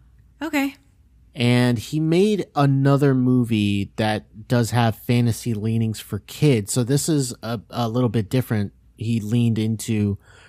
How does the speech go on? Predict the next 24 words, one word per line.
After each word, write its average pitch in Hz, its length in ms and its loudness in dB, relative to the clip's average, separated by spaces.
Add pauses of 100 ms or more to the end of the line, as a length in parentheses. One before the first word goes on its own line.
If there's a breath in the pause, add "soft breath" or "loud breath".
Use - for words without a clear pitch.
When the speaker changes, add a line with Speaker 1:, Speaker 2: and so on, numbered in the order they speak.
(120)
Speaker 2:
uh, 87 460 -2 (520)
more 120 300 4
adult 110 440 0
fare 117 340 -2
with 87 180 -6
this 107 240 -6
one. 87 300 -8 (320 soft breath)
Speaker 1:
Yes. - 600 -8
Speaker 2:
And 123 240 4
so 120 380 2
this 147 260 2
movie 160 240 4
does 147 280 4
star 131 560 2 (180)
Dev 95 260 -2
Patel, 170 520 0 (560)
Alicia 104 320 -2
Vikander, 143 640 0 (420 soft breath)
Joel 117 260 4
Edgerton, 120 680 0 (160)
Sean 160 340 2
Harris, 123 420 2
and 107 320 -6
Ralph 95 360 -2